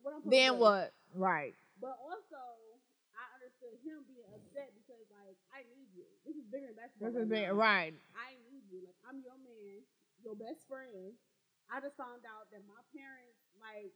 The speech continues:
Speaker 2: Going through a divorce
Speaker 1: relationship
Speaker 2: and
Speaker 1: is
Speaker 2: the shit been, been a
Speaker 1: a
Speaker 2: whole
Speaker 1: whole
Speaker 2: ass
Speaker 1: lie.
Speaker 2: lie.
Speaker 1: This whole time, my dad looked me in my face and lied to me.
Speaker 2: Exactly.
Speaker 1: Like, I need you.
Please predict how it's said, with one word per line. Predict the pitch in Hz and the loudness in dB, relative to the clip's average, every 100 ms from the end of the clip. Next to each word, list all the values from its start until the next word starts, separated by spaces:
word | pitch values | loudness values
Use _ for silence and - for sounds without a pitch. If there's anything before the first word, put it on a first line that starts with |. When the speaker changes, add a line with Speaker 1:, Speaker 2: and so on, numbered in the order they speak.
| 170 | -2
Speaker 2:
Going | 180 202 | 2 2
through | 226 226 | 4 4
a | |
divorce | 226 220 220 214 220 220 | 6 4 8 8 8 4
Speaker 1:
relationship | |
Speaker 2:
and | 190 190 190 | 0 0 0
Speaker 1:
is | 196 | -2
Speaker 2:
the | - | -2
shit | - | 2
been, | 220 226 | 4 4
been | 220 233 | 4 8
a | 254 | 12
Speaker 1:
a | |
Speaker 2:
whole | 277 262 254 | 12 12 12
Speaker 1:
whole | 247 | 12
Speaker 2:
ass | 240 247 | 12 12
Speaker 1:
lie. | 247 247 240 240 311 | 12 12 12 10 6
Speaker 2:
lie. | 247 294 | 0 -8
Speaker 1:
This | |
whole | 294 269 | -10 -12
time, | 320 277 | -16 -16
my | 214 226 | -20 -20
dad | 285 233 | -20 -18
looked | 320 | -20
me | 294 277 | -20 -20
in | 220 | -20
my | 208 277 | -20 -16
face | 262 - | -18 -18
and | 208 202 | -18 -16
lied | 269 233 _ | -18 -20 _
to | 196 | -18
me. | 175 160 202 - | -18 -18 -18 -8
Speaker 2:
Exactly. | 202 202 196 185 151 139 151 | -4 2 2 0 -6 -18 -12
Speaker 1:
Like, | 226 226 220 202 _ _ _ _ 220 | -10 -10 -12 -18 _ _ _ _ -10
I | 285 269 | -8 -6
need | 359 427 196 | -6 -6 -10
you. | 185 | -14